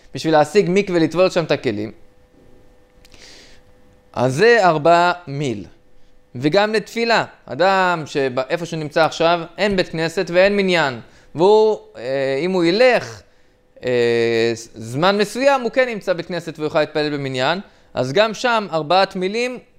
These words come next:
מיל הוא צריך ללכת. וגם לנטילת ידיים לסעודה, אם אין לו מים לנטילת ידיים, הוא צריך ללכת ארבעת מילין. ארבע מיל הוא צריך ללכת.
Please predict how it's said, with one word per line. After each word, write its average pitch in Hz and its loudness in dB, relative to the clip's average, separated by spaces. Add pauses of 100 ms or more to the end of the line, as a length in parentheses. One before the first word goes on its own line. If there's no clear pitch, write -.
מיל 226 -2
הוא 165 -6
צריך 185 -2
ללכת. 208 0 (1000)
וגם 175 2
לנטילת 208 -2
ידיים 185 -2 (160)
לסעודה, 127 -4 (1000)
אם 180 -2
אין 196 0
לו 185 4
מים 180 0
לנטילת 151 -2
ידיים, 170 0 (280)
הוא - -12
צריך 190 2
ללכת 208 0
ארבעת 165 2
מילין. 143 -2 (360)
ארבע 190 2
מיל 190 0
הוא 160 -4
צריך 151 -4
ללכת. 127 -4